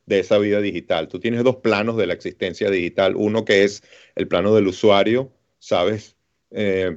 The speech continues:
ingresar en las aplicaciones, sabes navegar en internet, tienes, digamos, eres funcional y eso es un mundo. Otro mundo es debajo de la cajuela, ¿no? Eh, cuando, do-, donde tú ya sabes de programación,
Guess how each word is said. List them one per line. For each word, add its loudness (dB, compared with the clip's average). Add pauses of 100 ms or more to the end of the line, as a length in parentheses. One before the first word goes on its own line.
ingresar 0
en 2
las -2
aplicaciones, 0
sabes 0
navegar 0
en 0
internet, 0
tienes, -2 (240)
digamos, 4
eres 4
funcional -4 (400)
y -4
eso -6
es -10
un -2
mundo. -8 (320)
Otro 4
mundo 4
es 2 (220)
debajo 2
de 2
la -2
cajuela, -4
¿no? -8
Eh, -2
cuando, 0
do-, -2
donde 0
tú 2 (320)
ya 2
sabes 4
de 4
programación, 0